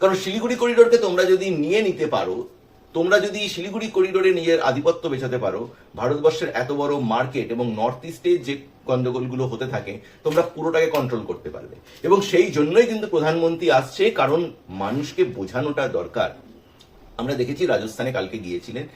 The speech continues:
এবং জোশের সাথে তিনি কিন্তু বক্তব্য রেখেছেন। ঠিক শিলিগুড়িটাও ততটাই সেনসিটিভ। এবং নর্থ বেঙ্গলে যখন মুখ্যমন্ত্রী মমতা বন্দ্যোপাধ্যায় গেছে, তারও কিন্তু সাপোর্ট পেয়ে গেছে, কারণ কতটা সেনসিটিভ ইস্যু হয়ে দাঁড়িয়েছে সবাই কিন্তু বুঝতেই পারছে।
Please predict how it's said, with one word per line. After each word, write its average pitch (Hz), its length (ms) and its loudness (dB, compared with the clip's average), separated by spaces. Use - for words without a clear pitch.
এবং 226 400 6
জোশের 185 340 8
সাথে 139 400 0
তিনি 135 140 -4
কিন্তু 131 220 -2
বক্তব্য 120 440 0
রেখেছেন। 80 360 -4
ঠিক 214 160 -8
শিলিগুড়িটাও 147 580 -2
ততটাই 113 380 -4
সেনসিটিভ। - 460 -10
এবং 214 400 6
নর্থ 139 240 0
বেঙ্গলে 185 380 0
যখন 156 180 2
মুখ্যমন্ত্রী 139 460 -4
মমতা 120 240 -2
বন্দ্যোপাধ্যায় 147 480 0
গেছে, 156 220 2
তারও 170 300 2
কিন্তু 143 240 -6
সাপোর্ট 117 420 -4
পেয়ে 131 180 0
গেছে, 143 220 -2
কারণ 123 340 -2
কতটা 127 260 -4
সেনসিটিভ 156 520 -6
ইস্যু 139 200 -6
হয়ে 127 180 -4
দাঁড়িয়েছে 107 360 -6
সবাই 110 380 -4
কিন্তু 95 300 -12
বুঝতেই - 420 -8
পারছে। - 360 -6